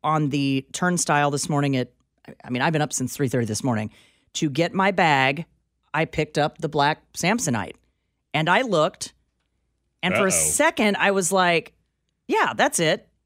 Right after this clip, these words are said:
Speaker 1: And then I stopped, and I did what Dana very rarely does. I just took a breath.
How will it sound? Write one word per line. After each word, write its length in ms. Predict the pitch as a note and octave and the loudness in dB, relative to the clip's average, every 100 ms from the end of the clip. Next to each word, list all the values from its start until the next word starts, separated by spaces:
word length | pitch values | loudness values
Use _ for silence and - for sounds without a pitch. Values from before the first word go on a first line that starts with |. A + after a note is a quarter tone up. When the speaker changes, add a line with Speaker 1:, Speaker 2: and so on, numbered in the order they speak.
| - | -4
Speaker 1:
And 160 | E3 | 0
then 80 | F3+ | 2
I 100 | B3+ | 2
stopped, 540 | C#4+ - B3 G3 F#3+ - | 0 2 4 4 0 -2
and 140 | E3 | 0
I 80 | E3 | 0
did 200 | D#3 F3+ | 0 -2
what 140 | F3 | 0
Dana 220 | - F3 D3 | 0 0 0
very 300 | D#3+ F#3+ G3 | 0 2 2
rarely 280 | F#3+ F#3+ | 2 2
does. 380 | F3 C#3+ G2 - - _ _ _ _ _ _ - - - | 2 0 -2 -8 -12 _ _ _ _ _ _ -20 -16 -4
I 120 | D#3 | -2
just 240 | D3 C#3+ | -2 -4
took 180 | - D#3 | -2 -2
a 40 | D#3+ | 0
breath. 440 | D3+ G#2 - - | -2 -4 -12 -20